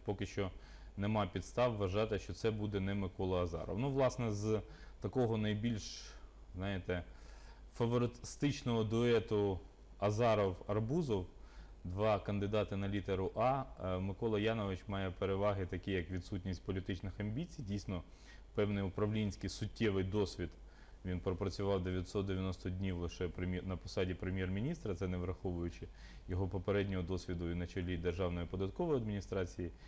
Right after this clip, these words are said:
і в якості першого віце-прем'єра. Тому я думаю, що це буде Азаров. І для Верховної Ради, звичайно, це буде, щоправда, не перше обра-, не перше випробування, бо все ж таки першим випробуванням, я думаю, стане голосування за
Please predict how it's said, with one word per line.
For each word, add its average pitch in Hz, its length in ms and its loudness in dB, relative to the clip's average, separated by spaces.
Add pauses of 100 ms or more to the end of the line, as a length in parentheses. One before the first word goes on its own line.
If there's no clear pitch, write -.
(240)
і 87 100 0
в 85 60 2
якості 95 400 2
першого 98 400 0
віце-прем'єра. 143 640 0
Тому 147 260 -2
я 160 100 2
думаю, 151 240 0
що 127 120 -6
це 127 140 0
буде 117 240 4
Азаров. 82 400 0 (120)
І 101 300 2 (600)
для 107 380 6
Верховної 120 600 2
Ради, 165 520 4
звичайно, 127 560 0
це 123 260 2 (200)
буде, 117 360 0
щоправда, 110 680 2
не 117 180 2
перше 113 580 2
обра-, 92 520 0
не 104 160 0
перше 110 360 2
випробування, 90 760 0
бо 92 160 0 (320)
все - 160 0
ж - 80 -2
таки 120 200 -2
першим 143 400 0
випробуванням, 120 680 0
я 104 80 0
думаю, 107 320 -2
стане 104 300 -2
голосування 95 680 -2
за 87 240 0